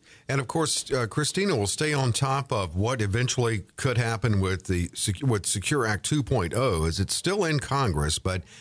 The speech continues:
one of the proposals we've talked about on the show is raising that R M D age, but it has not yet happened. So it's still at seventy-two. What if you've retired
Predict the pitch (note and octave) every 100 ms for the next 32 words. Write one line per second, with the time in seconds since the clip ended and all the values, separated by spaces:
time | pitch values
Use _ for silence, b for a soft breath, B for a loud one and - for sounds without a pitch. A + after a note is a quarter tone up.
0 | B - C3 D3 G#2+ G#2 - D3+ D3+ A2+
1 | F2+ G#2 G2+ B2+ A#2+ A2 E2+ F#2 E2+ E2+
2 | G2+ F2 E2 D#2+ G2+ B2+ A2+ F2+ D#2+ E2
3 | E2 E2 E2+ E2 D#2 D#2 F#2 G2 F#2 G2
4 | E2 C3 E3+ F3 E3 F#3+ - - - B
5 | B - F#2+ F2+ - A2+ A2+ F2+ F2 -
6 | G#2 F#2 F#2 F2 B2 G2 E2 B B B
7 | A3+ C#4+ F#3+ - B2 C3 B2 G#2 F#2+ -
8 | D3 D#3+ D#3+ D#3+ D#3